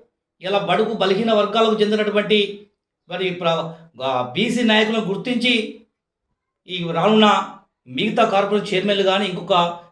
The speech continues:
జిల్లా స్థాయి కానీ, మిగతా ఉన్నటువంటి అవన్నీ కూడా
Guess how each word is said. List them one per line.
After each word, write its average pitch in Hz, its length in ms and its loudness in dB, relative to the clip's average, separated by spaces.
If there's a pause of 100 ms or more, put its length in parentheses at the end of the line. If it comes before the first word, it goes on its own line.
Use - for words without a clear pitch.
(100)
జిల్లా 185 220 0
స్థాయి 190 240 0
కానీ, 185 280 2 (440)
మిగతా 196 380 0
ఉన్నటువంటి 185 680 -2
అవన్నీ 170 300 -4
కూడా 175 300 0